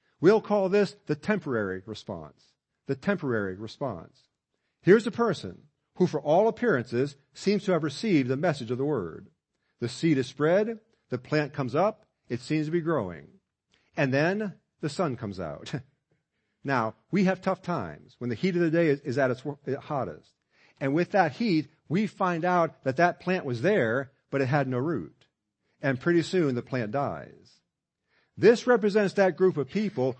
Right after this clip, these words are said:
who hear the word of God, and for a while they play church. They play church. They're involved in the activities. They say the right things. They may quote scripture.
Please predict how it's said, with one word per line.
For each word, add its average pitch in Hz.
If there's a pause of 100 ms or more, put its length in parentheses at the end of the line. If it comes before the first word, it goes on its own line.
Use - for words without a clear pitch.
who 151
hear 202
the 175
word 160
of 120
God, 135 (160)
and 165
for 156
a 147
while 190 (100)
they 208
play 208
church. - (420)
They 139
play 139
church. 123 (400)
They're 139
involved 139
in 127
the 120
activities. 220 (240)
They 135
say 135
the 120
right 107
things. 220 (280)
They 160
may 139
quote 120
scripture. 226